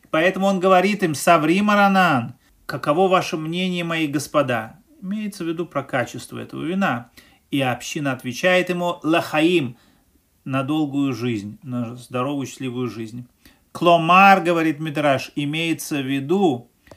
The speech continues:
к-, на-, на даль-, этот стакан вина будет для хорошей жизни». То есть он не причинит никому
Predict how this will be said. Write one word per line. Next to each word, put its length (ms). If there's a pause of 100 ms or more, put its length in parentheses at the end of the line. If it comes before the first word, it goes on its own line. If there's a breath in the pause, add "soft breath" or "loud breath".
(320 soft breath)
к-, 360
на-, 300
на 160
даль-, 300
этот 300
стакан 500
вина 580
будет 500 (340 soft breath)
для 680
хорошей 460
жизни». 320
То 140
есть 120
он 120
не 60
причинит 500
никому 520